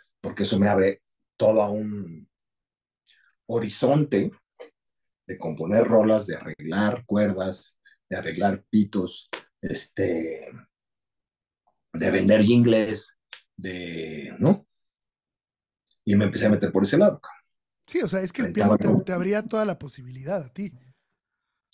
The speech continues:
Speaker 1: Una señora que tenía su, su negocio en la calle de Chihuahua, me rentaba un piano de palo, cabrón.
Speaker 2: <laughs>
Speaker 1: Sí, güey, sí. Entonces, este, ya no me acuerdo, no sé, cabrón.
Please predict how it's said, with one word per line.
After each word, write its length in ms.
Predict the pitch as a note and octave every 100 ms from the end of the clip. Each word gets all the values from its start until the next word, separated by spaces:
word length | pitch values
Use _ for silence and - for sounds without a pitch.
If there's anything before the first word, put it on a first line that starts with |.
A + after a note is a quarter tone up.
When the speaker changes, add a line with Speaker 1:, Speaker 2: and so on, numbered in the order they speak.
| _
Speaker 1:
Una 220 | - G#2
señora 680 | - F2 E2+ F#2+ G2 F#2 F2+ _ _ _ _ _ _ _ _
que 80 | -
tenía 240 | - F#2
su, 340 | G2 A2+ F2 - -
su 260 | - - E2+ D#2+
negocio 500 | F#2+ G2+ G#2 B2+ -
en 100 | F#2
la 60 | E2+
calle 340 | - - G2
de 120 | F#2+ -
Chihuahua, 500 | F#2 F2 G2 A2 A2
me 80 |
rentaba 320 | F2 F2+ G#2 B2+
un 180 | B2
piano 240 | B2+ B2 C#3+
de 120 | C3
palo, 440 | - G#2 A#2+ A2
cabrón. 1120 | - - _ _ _ _ _ _ - - F#3 -
Speaker 2:
<laughs> 80 | _ _ _ _ _ _ _ -
Speaker 1:
Sí, 280 | B2 E3+ C4+
güey, 160 | -
sí. 260 | - B2+ - _ _ _
Entonces, 360 | C3 B2+ C#3
este, 460 | C3+ C3+ B2+ A2+ G#2+
ya 120 | C3
no 80 | D#3+
me 80 | D3+
acuerdo, 360 | D3 G3 D3 - -
no 140 | A#2
sé, 240 | B2 G3+ -
cabrón. 180 | _